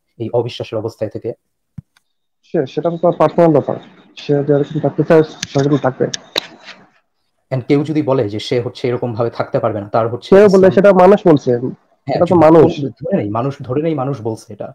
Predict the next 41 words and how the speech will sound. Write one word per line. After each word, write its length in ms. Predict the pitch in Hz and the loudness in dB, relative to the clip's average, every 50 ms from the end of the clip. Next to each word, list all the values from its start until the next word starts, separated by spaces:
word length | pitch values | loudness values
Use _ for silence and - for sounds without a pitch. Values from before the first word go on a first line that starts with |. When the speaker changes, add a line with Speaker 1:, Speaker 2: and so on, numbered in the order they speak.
| _ _ _ - | _ _ _ -8
Speaker 1:
যে 120 | 104 - | -4 -2
Speaker 2:
এটা 100 | - - | 0 0
তো 40 | 170 | 0
Speaker 1:
সে 80 | - 180 | 2 2
Speaker 2:
আমরা 180 | 170 175 180 | 4 4 4
Speaker 1:
হচ্ছে 160 | 170 151 147 143 | 4 6 6 4
Speaker 2:
বাই- 340 | 147 147 - - _ - 180 - _ - | 4 2 0 -8 _ -16 -16 -16 _ -18
Speaker 1:
ইসলাম 260 | 127 - - 139 131 | -10 -6 -6 -4 -4
ধর্মে 220 | 127 139 139 143 120 | -4 -6 -6 -6 -4
যে 80 | 131 | -4
অবিশ্বাস 360 | 120 113 120 135 - - 123 | -4 -4 -6 -8 -12 -12 -14
সে 160 | - - 139 135 | -12 -12 -12 -10
করতে 260 | - 120 - - 131 | -10 -10 -8 -8 -8
পারবে 180 | 107 98 104 | -8 -8 -10
না, 80 | 110 110 | -12 -12
সে 120 | - 127 | -10 -10
যদি 160 | 113 123 127 123 | -8 -6 -4 -4
অবিশ্বাস 380 | 120 117 135 - - 135 - | -4 -6 -8 -10 -12 -12 -10
করে 180 | - 143 139 156 | -8 -6 -6 -6
তখন 300 | - 120 - 120 110 104 _ _ _ _ - | -6 -8 -10 -10 -12 -12 _ _ _ _ -4
তার 320 | 127 117 110 110 - _ - | -2 -2 -2 -4 -8 _ -16
ইসলাম 260 | 131 - - - 117 | -14 -10 -8 -6 -6
ধর্মে 160 | 120 127 127 | -6 -8 -8
ফেরত 260 | 120 - 139 139 - | -6 -6 -4 -4 -4
আসতে 200 | 139 - - - | -6 -6 -6 -6
হবে 120 | 143 139 151 | -4 -4 -4
অথবা 240 | 127 120 - 117 113 | -4 -4 -4 -6 -4
তাদেরকে 340 | - 113 117 110 - 113 | -4 -6 -8 -8 -8 -6
মারতে 260 | 104 117 110 - - 98 | -4 -4 -4 -4 -6 -10
হবে, 200 | 101 95 101 - _ _ | -10 -10 -16 -20 _ _
মেরে 120 | 127 120 113 | -8 -8 -8
ফেলতে 200 | - 104 - 95 | -8 -10 -12 -14
হবে। 180 | 101 117 120 - _ _ _ _ _ - | -16 -18 -20 -20 _ _ _ _ _ -2
কেউ 160 | 165 151 160 | 0 0 0
যদি 180 | 143 160 156 151 | -2 -4 -4 -4
এরকম 200 | 139 147 156 147 | -4 -4 -4 -4
Speaker 2:
হুম। 80 | 135 | -4
Speaker 1:
বলে, 140 | 131 117 101 | -4 -4 -4
তাহলে 260 | - 110 117 120 120 | -4 -6 -6 -6 -6
এটা 120 | 120 123 123 | -6 -8 -8
কি 240 | - 127 123 120 | -10 -8 -10 -10